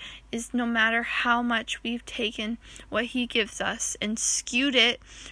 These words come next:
ruined it, crushed it, changed it, twisted it, He still loves us.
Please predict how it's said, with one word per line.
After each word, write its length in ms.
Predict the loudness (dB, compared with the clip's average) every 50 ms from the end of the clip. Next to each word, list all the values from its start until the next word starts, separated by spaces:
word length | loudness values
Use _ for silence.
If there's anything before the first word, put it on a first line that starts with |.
| -18 -10 -2
ruined 380 | 0 2 2 4 4 2 4 6
it, 260 | 6 6 4 4 0 -8 -14 -12
crushed 480 | -8 2 4 4 4 4 2 -2 -2 0
it, 220 | 0 0 0 -2 -4 -10 -16 -2
changed 580 | 0 0 2 4 2 2 2 0 0 0 0 0
it, 220 | 0 0 0 -2 -4 -8 -20 -20 -20 -20 -20 -20 -20 -20 -20 -20 -20 -20 -20 -20 -20 -20 -20 -20 -20 -20 -20 -20 -20 -8 -4
twisted 520 | -2 2 4 4 4 4 2 -2 -2 0 0
it, 220 | 0 0 0 -2 -6 -14 -20 -20 -18 -20 -20 -20 -20 -20 -20 -16
He 260 | -4 2 4 4 4
still 380 | 4 0 2 4 4 6 6
loves 400 | 6 6 6 6 4 2 -2 -6
us. 520 | -4 -4 -4 -6 -8 -8 -8 -8 -10 -12